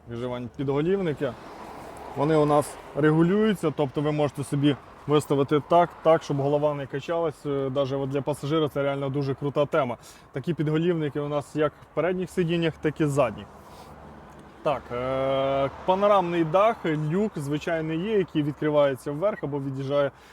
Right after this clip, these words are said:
повністю назад. Е, е, потім що в нас ще?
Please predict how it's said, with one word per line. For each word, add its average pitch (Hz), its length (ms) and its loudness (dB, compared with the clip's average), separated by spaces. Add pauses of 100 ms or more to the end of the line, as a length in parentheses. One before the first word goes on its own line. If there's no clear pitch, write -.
(160)
повністю 151 420 -4
назад. 143 400 0 (460)
Е, 127 260 -4 (480)
е, 131 720 0 (100)
потім 139 280 -2
що 147 140 -2
в 127 60 -4
нас 117 200 -8
ще? 110 240 -8